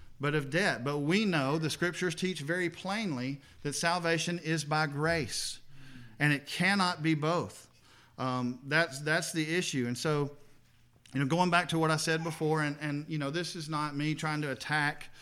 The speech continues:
um, Arminians and those who believe that, you know, in the free will of man, but, but the Scripture is the Scripture. So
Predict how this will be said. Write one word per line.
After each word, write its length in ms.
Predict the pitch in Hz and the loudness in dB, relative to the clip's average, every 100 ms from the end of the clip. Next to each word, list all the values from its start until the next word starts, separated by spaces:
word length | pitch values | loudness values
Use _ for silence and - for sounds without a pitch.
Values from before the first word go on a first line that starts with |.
| - - - | -20 -18 -4
um, 420 | 127 123 120 123 - - | 0 0 -2 -4 -12 -4
Arminians 580 | 143 147 139 147 156 156 | 0 4 4 4 2 2
and 120 | 139 | 0
those 200 | 135 143 | 0 -2
who 120 | 147 131 | -2 -2
believe 480 | 135 135 147 143 | -2 0 0 -2
that, 240 | 139 131 - 139 - | -2 -2 -4 -8 -6
you 120 | 123 | -6
know, 60 | 131 | -2
in 100 | 143 | -2
the 80 | 135 | -2
free 240 | 156 151 | 0 2
will 260 | 143 143 135 | 2 2 0
of 100 | 127 | 0
man, 400 | 139 151 139 147 - - - - - - | 0 0 0 -4 -10 -20 -20 -20 -20 -2
but, 320 | 147 156 - | 0 0 0
but 120 | 156 | 0
the 80 | 156 | 0
Scripture 420 | - 196 - 185 | 4 4 6 4
is 100 | 170 | 4
the 80 | 156 | 2
Scripture. 500 | - 190 190 - 98 - - - | 2 2 2 -2 -6 -10 -20 -6
So 440 | - 151 147 143 | 2 4 4 2